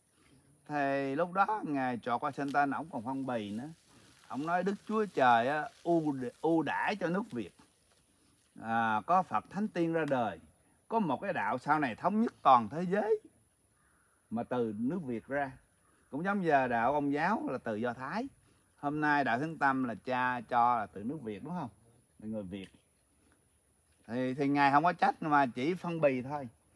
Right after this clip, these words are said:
Trong cõi vô hình, mấy chư vị không bao giờ tính, "Ồ, tôi đây có tiền nghìn nghìn tỷ,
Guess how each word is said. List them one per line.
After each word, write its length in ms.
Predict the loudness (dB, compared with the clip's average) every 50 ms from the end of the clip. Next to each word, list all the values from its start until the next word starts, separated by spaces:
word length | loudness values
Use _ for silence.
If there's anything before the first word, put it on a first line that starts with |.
| _ _ _ _ _ _ _ _ _ _ _ _ _ _ _ _ _ _ _
Trong 320 | 4 4 4 4 2 -2 2
cõi 220 | 8 8 8 8
vô 220 | 8 6 4 6 8
hình, 280 | 6 6 6 4 2
mấy 180 | 2 0 0 -2 -2
chư 120 | -2 0
vị 220 | 0 0 0 -2 -2
không 240 | 0 0 0 2 2
bao 80 | 0
giờ 240 | 2 4 4 2 2
tính, 320 | 2 0 0 0 0 -2 -4 -6 -8 -6 _
"Ồ, 480 | 6 8 10 10 10 8 6 2 -4 -8 -12 -18 -20 -20 _ _ -2
tôi 240 | 0 2 2 4
đây 220 | 2 2 0 0 -2
có 180 | -2 -4 -4
tiền 360 | -4 -6 _ -4 -2 0 2 2
nghìn 220 | 2 2 2 2
nghìn 240 | 2 4 2 2 0
tỷ, 340 | -2 -6 -6 -2 0 0